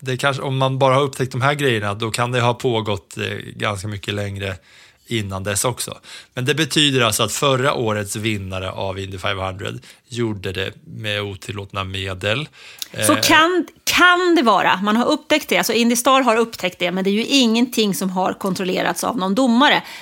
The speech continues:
Speaker 2: Men det kan mycket väl vara så.
Speaker 1: Och då att Penske äger organisationen,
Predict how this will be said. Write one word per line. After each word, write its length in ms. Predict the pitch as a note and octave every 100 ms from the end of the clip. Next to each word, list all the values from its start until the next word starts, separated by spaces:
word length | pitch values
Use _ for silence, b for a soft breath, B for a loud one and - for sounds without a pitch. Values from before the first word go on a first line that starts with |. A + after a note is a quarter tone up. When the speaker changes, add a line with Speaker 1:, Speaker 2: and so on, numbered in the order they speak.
| B
Speaker 2:
Men 180 | G#3
det 80 | G#3
kan 560 | G#3 - F4 C#4 E3+ E3+
mycket 260 | F3+ - -
väl 100 | -
vara 200 | - -
så. 160 | - - _ _ _ _ -
Speaker 1:
Och 320 | E3 D#3+ D#3
då 300 | C#3+ D#3+ E3
att 320 | D#3+ D3+ C3+
Penske 540 | - E3+ D3+ B2+ - F3
äger 600 | - C#3 A#2+ A#2 B2 D#3
organisationen, 1400 | C#3 C3 B2+ C3 B2+ - C3 - G#3+ D3 G#2+ A2 A#2+